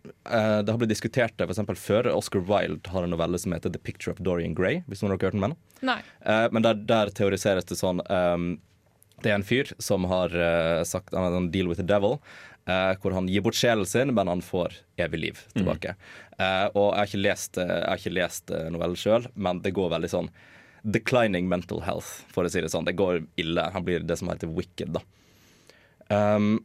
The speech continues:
Speaker 1: og hvis en, eh, går litt mer på, hva skal en si, ehm, eh, the real deal igjen, eh, så er det jo mange eldre i dag sliter jo ofte med for eksempel eksistensielle tanker, eh, og depresjon.
Speaker 3: Mm.
Speaker 1: Eh, og si at du vil, altså, det er jo noe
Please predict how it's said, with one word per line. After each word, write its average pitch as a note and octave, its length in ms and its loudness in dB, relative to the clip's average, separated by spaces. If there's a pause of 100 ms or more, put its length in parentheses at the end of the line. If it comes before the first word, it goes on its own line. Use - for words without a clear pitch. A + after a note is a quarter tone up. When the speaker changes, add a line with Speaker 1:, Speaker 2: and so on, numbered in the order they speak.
(380)
Speaker 1:
og A2 360 4
hvis A2 160 0
en, G#2+ 180 2
eh, G#2+ 160 4
går G#2 300 2
litt - 140 -2
mer G2 220 4
på, F2+ 140 2 (540)
hva G2 100 -4
skal F#2 160 -4
en F2 60 -2
si, F2 340 2
ehm, D#2+ 580 -2 (420)
eh, D#2 320 -4 (600)
the F#2 80 -4
real F2+ 200 2
deal F2+ 200 2
igjen, F2 180 -2 (380)
eh, F#2 160 0
så G2 80 -2
er G#2 60 4
det F#2+ 80 2
jo F#2 60 2
mange G2+ 140 0
eldre F#2+ 280 0
i D#2 60 -2
dag D#2 120 -4
sliter F#2 320 -4
jo E2 60 -2
ofte - 180 -8
med D#2+ 140 -4
for E2+ 140 -16
eksempel F2 260 -4
eksistensielle F2 580 -4
tanker, G2+ 720 0
eh, F2+ 300 0
og E2 280 -4
depresjon. - 440 -6 (180)
Speaker 3:
Mm. D2+ 260 -4 (240)
Speaker 1:
Eh, F#2+ 340 4
og F#2+ 180 2
si G#2 240 0
at F2+ 180 0
du F#2 460 2
vil, F2 260 0
altså, F#2 280 -2 (160)
det G2+ 160 2
er G2 100 4
jo G#2 60 2
noe G2+ 140 2